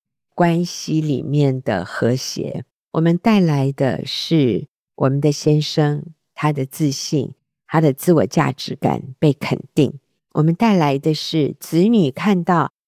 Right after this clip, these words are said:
爸爸妈妈关系和谐，彼此相爱，他就知道他是安全的，他是幸福的。那我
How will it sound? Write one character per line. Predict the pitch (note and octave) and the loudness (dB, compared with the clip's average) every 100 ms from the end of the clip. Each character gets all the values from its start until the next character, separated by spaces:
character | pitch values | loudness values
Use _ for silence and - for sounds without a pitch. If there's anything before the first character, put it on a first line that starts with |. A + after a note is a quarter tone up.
| _ | _
爸 | C#4 | 0
爸 | B3 G3+ | 2 2
妈 | G3+ G#3+ | 2 0
妈 | G#3+ G#3+ G#3+ G#3+ | 0 0 0 0
关 | G#3+ A3 A3 | 0 2 2
系 | A3 - G#3+ | 0 0 0
和 | - E3+ | 2 0
谐， | F3 - E3 | 0 2 2
彼 | E3 - E3+ | 2 0 -2
此 | F#3+ - D#3 | -4 -6 -8
相 | C#3 - E3+ D#3+ E3 | -6 -2 0 0 -2
爱， | - E3 G#2 - _ _ - | 0 0 -2 -8 _ _ -4
他 | - | 0
就 | F3+ E3+ | 2 0
知 | - C#3+ | -2 -4
道 | D3+ A#2+ F2 - _ _ | 0 0 -2 -8 _ _
他 | - - | -6 -2
是 | D#3 - | -2 -2
安 | - D3+ C#3+ | -2 -2 -2
全 | D3 - F#2 G2 | -2 -2 -2 -2
的， | G2 - _ _ _ _ | -6 -6 _ _ _ _
他 | - D#3 | -2 -2
是 | - D3+ C3 | 0 -2 -2
幸 | - - D#3+ C3 | -4 -4 -2 -2
福 | - - | -6 -8
的。 | - - - _ - | -6 -6 -8 _ -4
那 | E3 D3+ | 2 4
我 | C3+ | 2